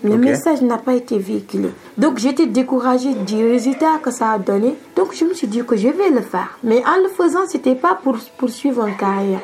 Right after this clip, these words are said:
Speaker 1: en fait. Je l'ai fait, la chanson était top. Jusqu'à présent, je joue cette chanson. Il y en a d'autres personnes qui les réclament. J'en ai eu beaucoup de choses à travers cette chanson. J'ai eu même des homonymes.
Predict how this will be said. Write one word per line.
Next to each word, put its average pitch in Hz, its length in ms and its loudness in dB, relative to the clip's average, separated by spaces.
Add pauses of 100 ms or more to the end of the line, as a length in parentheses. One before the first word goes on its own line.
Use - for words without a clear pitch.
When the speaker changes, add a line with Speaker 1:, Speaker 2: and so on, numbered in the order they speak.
Speaker 1:
en 220 60 -6
fait. - 200 -8 (240)
Je 208 200 2
l'ai 415 180 4
fait, 254 340 0 (200)
la 220 160 0
chanson 320 360 -4
était 311 300 2
top. 202 300 -2 (320)
Jusqu'à 359 320 0
présent, 302 540 0 (200)
je 226 240 2
joue 262 220 -2
cette 208 240 -2
chanson. 202 520 -4
Il 240 100 0
y 214 40 -2
en 220 140 -4
a 220 100 -2
d'autres 254 320 -4
personnes 247 420 -2
qui 247 160 -6
les 214 140 2
réclament. 214 480 -2 (220)
J'en 262 280 2
ai 311 220 0
eu 277 200 0
beaucoup 254 420 -2
de 220 100 -2
choses 240 400 0
à 214 80 -2
travers 190 480 -2
cette 196 180 -12
chanson. 196 540 -8 (180)
J'ai 220 240 -4
eu 226 40 0
même 262 240 2
des 214 260 0
homonymes. 247 480 2